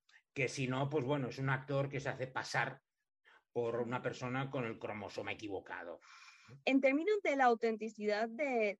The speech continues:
Speaker 2: de los papeles, cuando se está representando la discapacidad en las distintas series, ¿usted cree que han logrado ser auténticos y representar?
Speaker 1: Mira, qu-, quieras o no, se nota, y te pongo un ejemplo bastante reciente. Hay una serie que se llama Into the Dark,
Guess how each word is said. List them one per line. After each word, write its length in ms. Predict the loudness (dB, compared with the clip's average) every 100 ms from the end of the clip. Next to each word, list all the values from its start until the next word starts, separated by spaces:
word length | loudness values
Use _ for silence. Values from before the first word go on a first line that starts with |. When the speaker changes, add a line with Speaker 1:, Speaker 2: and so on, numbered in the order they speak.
| _ -2
Speaker 2:
de 120 | 2
los 160 | 2 0
papeles, 800 | -2 -2 2 2 0 -2 -6 -10 _ _ _ 0
cuando 300 | 2 4 4
se 120 | 2
está 240 | 0 0
representando 800 | 0 -2 -2 -4 -2 -2 0 2
la 120 | 2
discapacidad 840 | 2 -2 -2 -2 -2 -2 0 2 2
en 140 | 0 0
las 160 | 0
distintas 640 | -2 -10 -8 -6 0 0 0
series, 340 | -4 -4 -4 -6 _ _ 2
¿usted 360 | 2 6 4 6
cree 220 | 4 4
que 420 | 6 8 8 6 4
han 180 | 4
logrado 520 | 4 4 4 4 2 2
ser 340 | 8 8 8 8
auténticos 960 | 6 6 _ 0 2 2 -6 0 2 2 _
y 60 | 2
representar? 640 | 4 4 2 0 -4 -2 2 2 2
Speaker 1:
Mira, 320 | -2 0 0
qu-, 260 | -2 -14 2
quieras 320 | 8 8 8
o 60 | 6
no, 140 | 6
se 160 | 6 4
nota, 240 | 4 4
y 80 | 4
te 100 | 4
pongo 200 | 2 0
un 80 | -2
ejemplo 320 | -2 0 2
bastante 320 | 2 2 -2
reciente. 400 | -2 -2 -4 0
Hay 60 | 2
una 140 | 2
serie 180 | 2 2
que 40 | 2
se 60 |
llama 140 | 2 2
Into 220 | 0 -2
the 100 | 0
Dark, 340 | 2 2 0